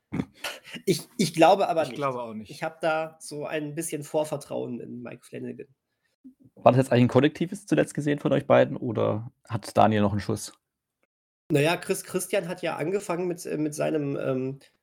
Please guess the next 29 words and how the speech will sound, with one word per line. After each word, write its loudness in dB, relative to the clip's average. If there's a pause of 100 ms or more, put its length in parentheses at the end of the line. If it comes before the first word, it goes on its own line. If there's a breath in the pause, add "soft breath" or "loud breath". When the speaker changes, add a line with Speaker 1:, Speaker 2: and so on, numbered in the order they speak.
(180)
Speaker 2:
äh, 0
quasi -2
so -2
ein -2
bisschen 0
zuletzt -2
gehört, 0
ist -6
dann -2
übergeleitet 0 (240)
zu, -4
äh, 0
zu, -6
äh, -4
der 0
Serie, 0
indem 0
er 2
mich 2
dann 0
reingezogen 0
hat. 0
Ich -8
könnte -2
enden 2
mit -2
einem -4
zuletzt -6
gehört, -2